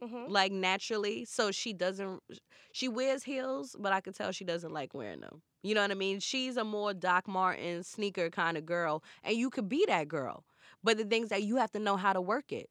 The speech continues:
Speaker 1: Right.
Speaker 2: And, and that's the thing. And it's like, you know, but also at the same time, she, she likes to wear leggings. I would love, you know what I mean? I like the opportunities when I get a chance to, which is why even when I, when I did the special, I did something normally out of her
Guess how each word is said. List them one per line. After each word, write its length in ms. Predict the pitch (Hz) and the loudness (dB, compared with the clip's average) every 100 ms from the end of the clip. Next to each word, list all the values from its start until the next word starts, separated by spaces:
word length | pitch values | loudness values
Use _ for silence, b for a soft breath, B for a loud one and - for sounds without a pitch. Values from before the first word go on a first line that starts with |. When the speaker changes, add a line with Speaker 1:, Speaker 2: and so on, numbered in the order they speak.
| - | -10
Speaker 1:
Right. 260 | 208 180 165 | -8 -8 -4
Speaker 2:
And, 280 | - 185 180 | 2 4 4
and 200 | 175 185 | 2 4
that's 220 | 185 185 | 4 2
the 60 | 196 | -2
thing. 280 | 190 214 208 | -2 0 0
And 80 | 180 | -2
it's 140 | 175 | 0
like, 180 | 185 180 | -2 0
you 80 | 196 | 0
know, 180 | 185 180 | 2 2
but 280 | 180 202 | 2 2
also 280 | - 208 226 | 2 0 0
at 60 | 208 | -6
the 80 | 220 | -4
same 260 | 247 240 | -2 -2
time, 240 | 262 240 240 | 0 0 0
she, 320 | - 247 220 | -2 -4 -4
she 140 | - | -4
likes 240 | 226 226 - | -2 -2 -4
to 60 | |
wear 200 | 220 214 | -2 0
leggings. 500 | 214 233 165 127 139 B B B B - | 0 0 -2 -4 -8 B B B B 2
I 520 | 160 196 220 240 254 - | 6 8 6 6 0 -6
would 340 | - 214 233 214 | -4 0 2 2
love, 380 | 214 220 214 220 | 2 4 2 0
you 100 | 220 | 2
know 80 | |
what 100 | 220 | 2
I 20 | 214 | 2
mean? 260 | 214 214 | 0 4
I 140 | 139 202 | 8 8
like 220 | 226 220 | 6 6
the 60 | 190 | 4
opportunities 600 | 202 202 220 214 202 196 | 4 0 -2 0 -2 -2
when 100 | 190 | -2
I 120 | 190 | 0
get 160 | 190 | -2
a 40 | 185 | -4
chance 360 | - 196 185 | -2 -2 -2
to, 160 | - 196 | 0 0
which 240 | 185 185 | 2 0
is 120 | 185 170 | -2 -2
why 280 | 175 175 | 2 2
even 280 | 165 190 185 | 2 -2 -4
when 100 | 175 | -2
I, 100 | 175 | -2
when 160 | 170 170 | -2 -2
I 80 | 165 | -4
did 160 | 165 | -6
the 80 | 165 | -8
special, 400 | - 233 254 196 | -4 -4 -2 0
I 100 | 180 | 0
did 180 | 180 190 | -2 -6
something 460 | 214 196 185 175 | -4 -4 -4 -2
normally 400 | 185 190 190 175 - | 0 0 -2 -4 0
out 200 | 165 170 | 0 0
of 80 | 165 | -2
her 320 | 160 151 | -2 -4